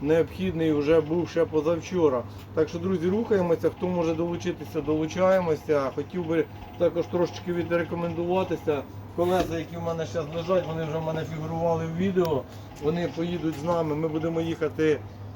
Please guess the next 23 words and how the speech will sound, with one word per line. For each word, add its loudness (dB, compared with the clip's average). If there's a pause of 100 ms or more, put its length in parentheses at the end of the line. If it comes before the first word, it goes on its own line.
з -8
неділі 0
на 0
понеділок, -2
будемо 0
віддавати 2 (320)
автомобіль, 0
який 0
нам 0
подарував 2
їжачок. 0 (800)
І 2 (480)
це 4
буде 2
їхати 0
в -2
сімдесят -4
сьому -2
бригаду. 2 (220)
Вони 2
розпочали 0
також 0
збір, 4